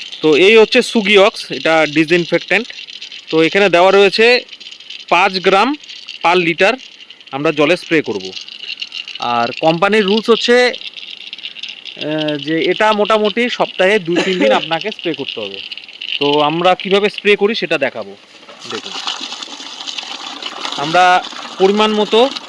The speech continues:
আমরা এই সুগিঅক্স নিয়ে নিয়েছি। তো এখন তাতে আমরা জল দিচ্ছি, জল দিয়ে সেটা আমরা কিভাবে স্প্রে করব সেটা আপনাদের সাথে শেয়ার করব।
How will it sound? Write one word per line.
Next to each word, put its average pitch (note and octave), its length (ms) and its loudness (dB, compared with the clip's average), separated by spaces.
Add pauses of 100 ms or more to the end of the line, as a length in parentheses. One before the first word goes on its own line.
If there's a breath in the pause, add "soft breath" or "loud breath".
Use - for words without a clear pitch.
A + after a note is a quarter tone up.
(460)
আমরা E3 580 2 (160)
এই D#3 240 -4 (320)
সুগিঅক্স F#3 500 2
নিয়ে F#3+ 200 2
নিয়েছি। G3 400 0 (1080)
তো C3 420 -4 (560)
এখন G3 500 0 (920)
তাতে D#3 240 0
আমরা E3+ 280 2
জল D#3+ 280 0
দিচ্ছি, F3+ 360 -4 (480)
জল D3 240 -2
দিয়ে D#3+ 320 -2 (180)
সেটা D3+ 340 -2
আমরা D3+ 340 0
কিভাবে D#3 300 -6
স্প্রে F3 280 -4
করব E3+ 260 -8
সেটা D3 240 -4
আপনাদের C3+ 340 -8
সাথে D3 240 -12
শেয়ার A#2 240 -8
করব। F#2+ 180 -20